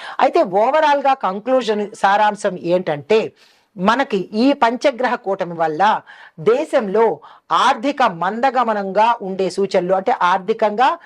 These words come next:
చాలా తక్కువ నడక జరిగే అవకాశము, రాజకీయంలో అస్థిరతలు, ప్రకృతిలో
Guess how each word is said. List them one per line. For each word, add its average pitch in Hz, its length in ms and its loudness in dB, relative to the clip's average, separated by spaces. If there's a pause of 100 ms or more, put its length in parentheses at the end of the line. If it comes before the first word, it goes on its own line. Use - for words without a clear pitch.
(280)
చాలా 233 140 4
తక్కువ 233 560 0
నడక 196 360 -2
జరిగే 180 380 -2
అవకాశము, 170 760 -2 (280)
రాజకీయంలో 226 960 0 (120)
అస్థిరతలు, 190 880 0 (340)
ప్రకృతిలో 254 800 2